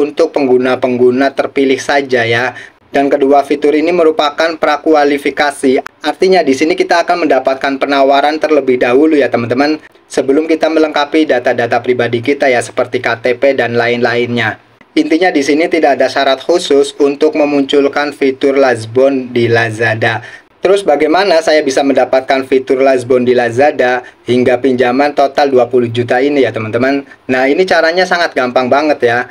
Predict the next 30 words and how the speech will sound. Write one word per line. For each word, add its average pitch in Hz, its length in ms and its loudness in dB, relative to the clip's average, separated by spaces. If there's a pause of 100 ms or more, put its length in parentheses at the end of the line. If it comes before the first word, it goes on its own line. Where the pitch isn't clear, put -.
(280)
Pada 147 160 2
dasarnya 151 560 2
untuk 175 240 0
semua 165 480 0
pinjaman 139 560 2
termasuk 139 480 -2
pay 139 80 2
letter 139 480 0
dan 120 160 0
juga 120 480 0
kredit 131 400 0
gitu 123 240 0
ya. 117 400 0
Pinjaman 131 400 0
online 147 480 2
intinya 139 240 0
gitu 131 240 0
ya. 117 160 -2 (320)
Khususnya 160 400 0
untuk 160 320 2
e-commerce 147 560 0
ya, 127 160 2
seperti 131 320 -2
Lazada, 123 560 0
Shopee, 139 400 0
dan 120 160 0
Tokopedia, 123 560 0
dan 123 160 0
lain-lainnya 123 560 0
ya. 117 180 -2